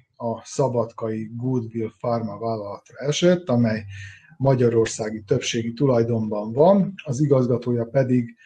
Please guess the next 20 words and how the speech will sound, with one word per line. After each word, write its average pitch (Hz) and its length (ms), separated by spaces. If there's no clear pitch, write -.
az 131 200
a 110 140
Tamás 117 500
Zoltán, 147 500
akit 123 340
egy 120 180
alkalommal 127 720
Alexander 110 720
Vučić 143 380
államfő 120 680
a 117 220
barátjának 104 840
nevezett. 101 560
Ö, 151 360
először 165 600
akkor 143 320
Tibort 165 400
kérdezném 135 680
arról, 151 420
hogy 135 320